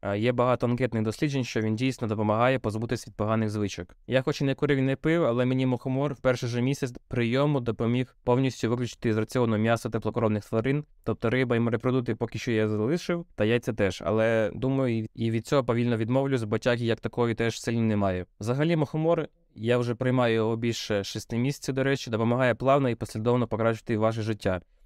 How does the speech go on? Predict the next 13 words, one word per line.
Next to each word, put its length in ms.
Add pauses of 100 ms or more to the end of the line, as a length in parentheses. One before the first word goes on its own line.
Допомагає 460
багато 300
чого 200
переосмислити, 760
і 100
я 140
би 100
рекомендував 480
також 420
вам 360
з 80
цього 240
почати. 480